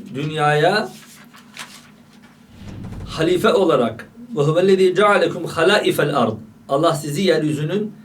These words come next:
halifeleri olarak yaratmıştır. "Ya Davudu inna cealnâke halifeten fil ardı." Yani insan insana halife peşine gelen anlamında.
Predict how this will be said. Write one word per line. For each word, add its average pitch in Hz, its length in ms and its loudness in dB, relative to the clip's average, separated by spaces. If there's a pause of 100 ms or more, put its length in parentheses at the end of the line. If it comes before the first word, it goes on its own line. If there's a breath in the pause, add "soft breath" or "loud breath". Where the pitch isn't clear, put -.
(400 loud breath)
halifeleri 151 640 0
olarak 156 460 2
yaratmıştır. 131 640 0 (640 loud breath)
"Ya 175 260 4
Davudu 190 440 4
inna 180 440 0
cealnâke 170 640 2
halifeten 190 600 0
fil 147 260 -2
ardı." 113 280 0 (600 loud breath)
Yani 143 380 -4
insan 180 520 -2
insana 165 640 -2 (460 loud breath)
halife 208 520 2
peşine 196 380 0
gelen 180 320 2
anlamında. 110 600 -2